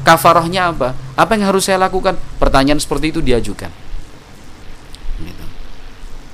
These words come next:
Khalifah Sulaiman bin Abdul Malik juga termasuk yang ingin bertanya. Angkat tangan, angkat tangan, angkat tangan. Atau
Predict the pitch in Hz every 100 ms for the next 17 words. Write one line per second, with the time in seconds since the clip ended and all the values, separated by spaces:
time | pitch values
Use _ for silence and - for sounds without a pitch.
0 | - - - - - - - 180 269 226
1 | 202 - - 185 170 139 113 110 127 135
2 | 131 - - - - - 151 151 196 160
3 | 165 170 135 120 135 - - - 151 185
4 | 220 214 208 202 - 226 202 208 202 233
5 | 226 220 190 196 226 220 175 107 - -
6 | - - - - - - - - - -
7 | - - - - - - - - - -
8 | - - 123 123 117 117 131 120 113 113
9 | 120 120 104 117 113 110 113 113 - -
10 | - - - - - - 107